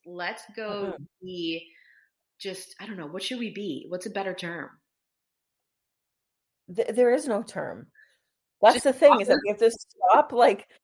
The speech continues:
Speaker 2: labeling ourselves. We all get swept up in these labels and, like, "Oh, this is me, hashtag me, hashtag I'm that." Like, just
Speaker 1: Yeah.
Speaker 2: do you. Do what feels good for you. Do what feels intuitively good for you.
Speaker 1: I, I think I'm gonna give myself a label.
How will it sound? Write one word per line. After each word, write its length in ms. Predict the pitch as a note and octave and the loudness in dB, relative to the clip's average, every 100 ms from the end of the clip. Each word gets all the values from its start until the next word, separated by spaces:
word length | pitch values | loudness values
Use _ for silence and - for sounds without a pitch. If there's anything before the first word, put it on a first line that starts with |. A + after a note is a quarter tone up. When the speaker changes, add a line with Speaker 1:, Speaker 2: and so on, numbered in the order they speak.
| _ | _
Speaker 2:
labeling 580 | F#3+ G#3 F#4 D4 A#3 F#3 | 4 4 4 2 0 0
ourselves. 380 | F#3 - F3 F#3+ | -2 0 -2 0
We 80 | |
all 220 | - E3+ G#3 | -2 -2 0
get 200 | A#3+ - | -2 -4
swept 380 | - G#3 G#3 | 0 0 2
up 140 | A3 A#3 | -2 -2
in 100 | G3+ | -8
these 220 | D#3+ D#3 | -10 -8
labels 640 | D#3+ F3+ A3 F3+ D#3 D#3 | -2 -2 0 0 0 -4
and, 120 | E3+ | -4
like, 260 | D#3 D3+ - _ _ - | -4 -4 -8 _ _ 0
"Oh, 200 | A3 G#3 | 2 4
this 220 | G3+ - | 0 -4
is 160 | A3 G3 | -8 -8
me, 260 | G3+ F#3 F#3+ | -10 -10 -6
hashtag 480 | F#3 - G#3+ F#3 F3 | -8 -6 -4 -2 -4
me, 340 | F3 F3 D3+ | -12 -12 -10
hashtag 400 | D3 E3+ - E3+ E3+ | -10 -8 -4 -4 -4
I'm 220 | E3 E3+ | -8 -6
that." 320 | E3+ E3 G#2+ - | -6 -4 -6 -6
Like, 240 | D#3+ D#3 _ _ _ _ _ _ B3+ | -8 -8 _ _ _ _ _ _ -16
just 200 | - D4 | -12 -10
Speaker 1:
Yeah. 80 | |
Speaker 2:
do 60 | D4 | -8
you. 500 | B3 C4+ D4+ E3+ D#3+ _ | -8 -8 -8 -8 -12 _
Do 100 | A3 B3 | -6 -4
what 180 | C4+ | -2
feels 200 | B3+ C4 | 0 -2
good 160 | C4 A#3+ | -2 -10
for 120 | A#3+ | -8
you. 220 | A#3 B3 F#3+ | -10 -10 -10
Do 160 | G#3 | -2
what 180 | B3 B3 | -2 -2
feels 220 | A3 A3+ | -4 -4
intuitively 800 | G3+ - - A3+ A#3 A#3 A3 A3 | -6 -14 -12 -6 -4 -2 -4 -4
good 340 | F#3+ G3 G3+ F3+ | -6 -4 -4 -8
for 140 | F#3+ | -12
you. 500 | F3 F#3+ G#3+ - - _ _ _ _ _ _ _ - | -6 -2 0 -2 -8 _ _ _ _ _ _ _ -8
Speaker 1:
I, 120 | G#3 - | -6 -4
I 120 | A3 A3+ | -6 -4
think 180 | C#4+ | -4
I'm 80 | D4+ | -2
gonna 140 | C#4+ A#3 | -2 -2
give 120 | F#3+ | -4
myself 320 | F3+ D#3+ D3+ | -6 -8 -12
a 40 | - | -12
label. 420 | - - - | -14 -14 -20